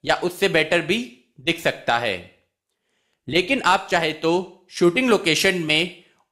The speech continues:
already available ambient या नेचुरल लाइट का भी इस्तेमाल कर सकते हैं, चाहे वो सनलाइट हो या मूनलाइट या फिर स्ट्रीट लैंप्स, और even आप इलेक्ट्रिक स्टोर साइंस से आ रही लाइट का भी इस्तेमाल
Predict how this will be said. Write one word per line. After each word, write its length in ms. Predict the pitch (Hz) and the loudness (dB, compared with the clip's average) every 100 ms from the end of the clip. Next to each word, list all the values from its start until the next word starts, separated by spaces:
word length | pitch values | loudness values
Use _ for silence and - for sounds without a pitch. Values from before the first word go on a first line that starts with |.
| _ 160 | _ 2
already 480 | 185 226 269 339 - | 4 2 0 2 2
available 600 | 185 170 180 160 165 185 190 - _ - | 2 2 0 2 4 2 0 -6 _ 0
ambient 540 | 175 180 185 170 165 196 - _ _ | 0 2 2 4 2 -2 -14 _ _
या 100 | 143 | -6
नेचुरल 460 | 151 143 147 202 220 | -2 0 0 0 2
लाइट 260 | 196 170 175 | 2 0 0
का 100 | 165 | -2
भी 120 | 165 | -2
इस्तेमाल 480 | - 156 151 170 220 | -6 -2 2 2 0
कर 340 | - - 156 | -6 -2 0
सकते 400 | - - - 117 | -2 -8 -4 -4
हैं, 500 | 120 101 95 - _ _ _ _ _ _ - | -2 -4 -6 -16 _ _ _ _ _ _ -4
चाहे 260 | 151 165 | 0 0
वो 160 | 175 151 | -2 -2
सनलाइट 500 | - 113 117 170 - | -4 -4 0 -2 2
हो 440 | 240 143 90 - _ _ | 2 2 -4 -18 _ _
या 140 | 127 139 | -2 -2
मूनलाइट 800 | 123 127 143 156 151 110 - _ - - | -2 -6 0 0 0 -4 -16 _ -12 -2
या 140 | 233 220 | 2 2
फिर 160 | 240 | 0
स्ट्रीट 380 | - - 139 131 | -6 -2 -2 0
लैंप्स, 520 | 120 98 92 - - _ _ _ _ _ - | -2 -2 -6 -16 -20 _ _ _ _ _ -2
और 260 | 160 - - | -2 -2 -2
even 440 | 247 180 185 226 - _ - | 0 4 4 2 -6 _ 0
आप 280 | 139 147 - | 2 2 -2
इलेक्ट्रिक 440 | 160 165 - 233 - | -4 -4 -4 -6 -4
स्टोर 280 | - 185 | 0 2
साइंस 360 | 180 165 185 208 | 2 0 0 -2
से 220 | - 170 | -2 0
आ 200 | - 151 | 4 2
रही 180 | 165 160 | 2 0
लाइट 280 | 151 156 - | 0 0 0
का 100 | 135 | -2
भी 120 | 139 | -2
इस्तेमाल 460 | 135 - 127 139 | -8 -6 0 0